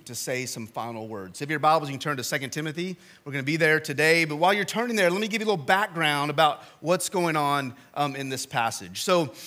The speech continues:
in sixty-three A D, so if I back up four years, Paul was, found himself in his first, uh, imprisonment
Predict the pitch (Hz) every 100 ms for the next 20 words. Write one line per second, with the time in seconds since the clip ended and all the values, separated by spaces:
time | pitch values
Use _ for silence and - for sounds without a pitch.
0 | - - 208 190 - - - 269 269 277
1 | 262 262 - 240 240 240 208 170 147 139
2 | 131 147 185 170 135 196 202 214 202 160
3 | - 202 202 220 165 117 101 - - -
4 | - - - 208 294 311 247 226 196 -
5 | - 185 233 240 240 202 220 190 202 190
6 | 156 - - 202 214 202 - - - -
7 | 180 185 165 208 190 135 101